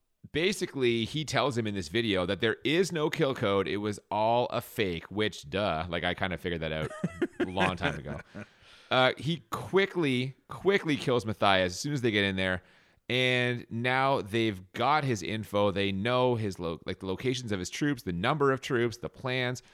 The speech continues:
Speaker 1: So the colony is about to fall.
Speaker 2: Yeah, they have completely destroyed the resistance here, right? This is where we figure out the whole time what they're trying to do is get Doug or Carl to go there and show that location.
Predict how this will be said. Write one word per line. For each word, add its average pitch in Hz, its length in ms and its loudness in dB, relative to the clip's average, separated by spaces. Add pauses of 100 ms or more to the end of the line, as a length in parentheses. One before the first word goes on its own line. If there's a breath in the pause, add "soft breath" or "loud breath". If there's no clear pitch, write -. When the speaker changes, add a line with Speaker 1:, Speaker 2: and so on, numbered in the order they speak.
(100 loud breath)
Speaker 1:
So 123 240 2
the 117 100 0
colony 117 500 2
is 98 200 -2
about 90 520 -2
to 95 100 -8
fall. 80 640 -2
Speaker 2:
Yeah, 117 260 4
they 127 160 4
have 185 240 0
completely 123 880 0
destroyed 104 460 -2
the 95 60 -4
resistance 85 520 -8
here, 82 200 -4
right? 98 240 0 (360 loud breath)
This 139 120 -2
is 196 100 -4
where 202 120 2
we 165 100 2
figure 143 280 2
out 131 160 4
the 113 60 -4
whole 143 320 2
time 127 460 2
what 110 100 0
they're 107 120 0
trying 113 340 0
to 104 100 -4
do 101 320 0
is 101 360 -2
get 95 280 -2
Doug 101 400 -2
or 95 300 0
Carl 98 440 2
to 92 200 -6
go 113 240 0
there 117 240 2
and 101 240 -4
show 104 240 0
that 107 200 2
location. 92 580 -4